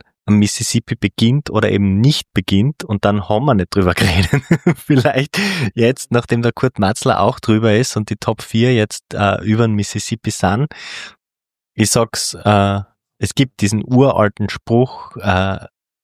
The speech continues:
aus, äh, dem Ram Cinematic Universe, würde ich nennen, würde ich das nennen, also aus den letzten, äh,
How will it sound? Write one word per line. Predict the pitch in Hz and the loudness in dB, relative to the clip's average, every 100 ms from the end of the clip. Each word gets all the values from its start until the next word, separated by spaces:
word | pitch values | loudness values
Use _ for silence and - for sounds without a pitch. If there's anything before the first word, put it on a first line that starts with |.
| _ | _
aus, | 92 98 - - - _ - - - - _ | -2 -2 -4 -12 -18 _ -20 -20 -20 -20 _
äh, | 92 95 95 95 101 104 _ - | -2 0 -2 -4 -8 -12 _ -2
dem | 95 98 98 - _ _ _ _ _ _ | 0 2 -2 -8 _ _ _ _ _ _
Ram | 98 98 98 113 | 0 2 2 0
Cinematic | - 127 123 110 101 110 - | 0 2 2 4 2 -2 -2
Universe, | 113 123 117 113 - | 0 2 4 2 2
würde | 113 110 | 0 2
ich | |
nennen, | 107 101 110 110 104 _ _ _ | 2 2 2 0 -4 _ _ _
würde | 101 104 | 0 2
ich | 101 | 2
das | - | 2
nennen, | 101 98 104 95 | 2 4 4 2
also | 92 101 | 2 0
aus | 95 | -4
den | - 98 | -4 -2
letzten, | 98 - - 101 101 - - - - - - - | -2 -4 -6 -4 -2 -6 -14 -20 -18 -20 -20 -6
äh, | 101 95 101 | -2 0 -2